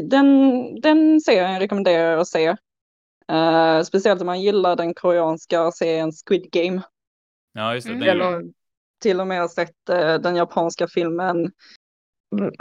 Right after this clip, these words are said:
Speaker 1: vad heter den? <laughs>
Speaker 2: Men den har jag
Speaker 1: <gasps>
Speaker 2: faktiskt kollat på lite, Alice in Borderlands. Jag vet att när den kom
Speaker 1: Mhm.
Speaker 2: så blev jag lite nyfiken på så här, om att börja se den,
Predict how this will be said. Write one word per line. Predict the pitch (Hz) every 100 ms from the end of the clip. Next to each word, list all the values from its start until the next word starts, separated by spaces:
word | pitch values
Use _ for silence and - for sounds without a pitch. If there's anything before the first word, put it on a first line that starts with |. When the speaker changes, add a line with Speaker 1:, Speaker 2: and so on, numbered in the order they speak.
| - -
Speaker 1:
vad | 247 208 202
heter | 190 -
den? | 214 269 262 - -
<laughs> | 226 - - - - _ _ _ _ _ _ _ _ -
Speaker 2:
Men | 113
den | 120
har | 147
jag | 135
Speaker 1:
<gasps> |
Speaker 2:
faktiskt | 127 117
kollat | - 123 107 101
på |
lite, | 170 160 110
Alice | 101 -
in | 107
Borderlands. | 104 98 104 110
Jag | 110
vet | 110 120
att | 127
när | 131
den | 127
kom | - 120
Speaker 1:
Mhm. | 277
Speaker 2:
så | 254 247 127 - _
blev | 131 117
jag | 107
lite | 110 113
nyfiken | 113 104 104 104
på | 104
så | 110
här, | 98 98
om | 90 95 104
att | 104
börja | 110 101
se | 95 - 101
den, | 113 131